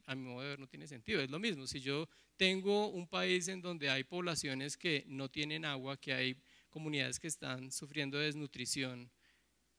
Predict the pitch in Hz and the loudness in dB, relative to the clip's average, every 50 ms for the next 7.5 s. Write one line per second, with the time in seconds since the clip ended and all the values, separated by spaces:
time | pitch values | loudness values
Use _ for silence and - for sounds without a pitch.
0 | _ _ _ _ _ _ 147 139 139 127 135 135 147 139 131 143 - - 156 151 | _ _ _ _ _ _ 2 2 2 2 2 2 2 2 2 0 -2 -4 -4 -4
1 | 156 147 - - 160 131 127 139 185 185 135 131 113 - - - - - _ _ | -4 -6 -6 -6 -4 -4 0 4 4 4 4 2 -2 -8 -10 -12 -12 -14 _ _
2 | _ _ - - 165 190 202 190 _ _ _ _ _ - 143 135 139 143 - - | _ _ -14 -12 -12 -12 -12 -16 _ _ _ _ _ -8 -6 -4 -4 -4 -6 -4
3 | - 156 143 139 143 147 165 170 - - 175 170 185 175 151 131 131 135 156 165 | 2 2 4 4 4 2 2 -2 -6 -6 -6 -6 -6 -6 -8 -8 -6 -6 -4 -4
4 | 147 135 131 131 131 131 - - 160 147 143 165 160 160 160 160 170 165 - _ | -2 -2 -2 -2 -2 -4 -6 -6 -6 -6 -6 -6 -8 -10 -10 -12 -14 -16 -20 _
5 | _ _ _ _ - 151 165 180 170 214 214 214 220 226 226 - 233 190 160 131 | _ _ _ _ 0 2 2 4 4 4 4 4 4 4 2 0 0 0 0 0
6 | 147 135 135 - 190 165 139 127 120 - - 127 131 123 _ _ - 139 135 139 | -2 -4 -2 -2 -2 -2 -2 -6 -10 -12 -16 -20 -20 -20 _ _ -4 -2 -2 -2
7 | - - 180 147 131 127 135 139 151 160 | -4 -4 -4 -4 -4 -6 -8 -10 -12 -12